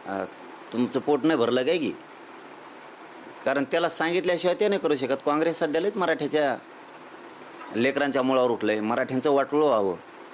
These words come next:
यासाठी राहुल गांधी आणि त्यांचं काँग्रेस सध्या लयच महाराष्ट्रातल्या मराठ्याच्या मागं लागलंय. इथं मराठ्याशिवाय पक्ष नाही भाऊ, नसता. तुमचा सुपडा साफ होईन पक्षाचा, गुंडळून सगळा दिल्लीला न्यावा लागेल महाराष्ट्रातून तुम्हाला.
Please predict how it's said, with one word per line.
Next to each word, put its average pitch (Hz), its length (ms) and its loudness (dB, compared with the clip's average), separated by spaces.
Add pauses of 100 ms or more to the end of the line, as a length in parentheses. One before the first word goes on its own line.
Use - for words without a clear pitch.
(320)
यासाठी 131 520 2
राहुल 131 420 4
गांधी 135 240 2
आणि 131 180 4
त्यांचं 131 280 0
काँग्रेस 139 500 2 (500)
सध्या 139 360 2
लयच 160 180 2
महाराष्ट्रातल्या 139 540 2
मराठ्याच्या 117 380 0
मागं 101 220 2
लागलंय. 95 240 0 (400)
इथं 139 220 2
मराठ्याशिवाय 143 800 2 (520)
पक्ष 147 220 2
नाही 190 200 2
भाऊ, 135 180 4 (480)
नसता. 139 560 2 (480)
तुमचा 143 220 2
सुपडा 170 340 2
साफ 214 180 0
होईन 165 160 4
पक्षाचा, 123 420 2
गुंडळून 143 300 4
सगळा 165 240 2
दिल्लीला 180 400 2
न्यावा 160 200 4
लागेल 120 180 4
महाराष्ट्रातून 107 680 2
तुम्हाला. 90 260 0